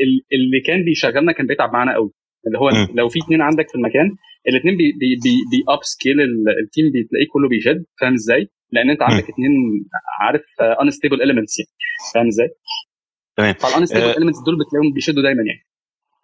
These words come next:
Speaker 2: آه، أكيد، آه، طبعًا. آه، خل-، آه، في الأول قبل ما ن-، ما ن-، ما، ما نجامب في، في حتة قدام شوية، كانت، آم، آه، أنت إمتى بدأت تشتغل بشكل بروفيشنال في، في شركة، آه، ليها علاقة بال-، بالسوفت وير؟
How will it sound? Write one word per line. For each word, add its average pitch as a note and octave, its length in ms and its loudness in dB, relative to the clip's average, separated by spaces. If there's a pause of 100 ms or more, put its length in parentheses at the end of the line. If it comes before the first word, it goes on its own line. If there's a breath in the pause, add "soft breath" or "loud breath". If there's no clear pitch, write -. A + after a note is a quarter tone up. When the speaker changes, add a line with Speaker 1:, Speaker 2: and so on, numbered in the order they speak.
(100)
Speaker 2:
آه، A2 280 -2 (300)
أكيد، C#3+ 240 0
آه، A2+ 80 2
طبعًا. F#2+ 320 -2
آه، A2 140 0
خل-، B2+ 300 -2
آه، B2 180 2
في A#2+ 220 -6
الأول E3 360 0
قبل F3+ 200 0
ما D3 120 2
ن-، A#2+ 180 -2
ما A2 140 2
ن-، G#2 440 2
ما، F#2+ 260 0
ما G2 180 0
نجامب A#2+ 400 0
في، G#2+ 280 0
في - 140 -6
حتة C3+ 220 -2
قدام A2 220 -2
شوية، A2 280 0 (360 loud breath)
كانت، A#2 360 -2
آم، G#2 440 0
آه، A2+ 220 0
أنت C3 140 -2
إمتى G3+ 260 -2
بدأت E3 280 0
تشتغل E3+ 360 0
بشكل D#3 280 -2
بروفيشنال D#3+ 680 -2
في، G#2+ 360 0
في - 120 -6
شركة، D3+ 360 0
آه، C3+ 440 0
ليها C3+ 180 0
علاقة A#2+ 300 0
بال-، F2+ 480 0
بالسوفت F2+ 540 -2
وير؟ F2 200 0